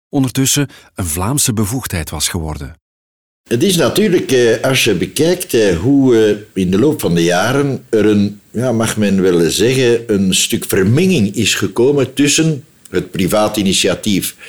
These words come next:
Speaker 2: van rederijen. Aan de andere kant,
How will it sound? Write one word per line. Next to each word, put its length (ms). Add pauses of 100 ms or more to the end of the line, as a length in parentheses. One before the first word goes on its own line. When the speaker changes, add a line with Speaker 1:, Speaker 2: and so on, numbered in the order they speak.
(640)
Speaker 2:
van 280
rederijen. 800 (640)
Aan 200
de 160
andere 340
kant, 540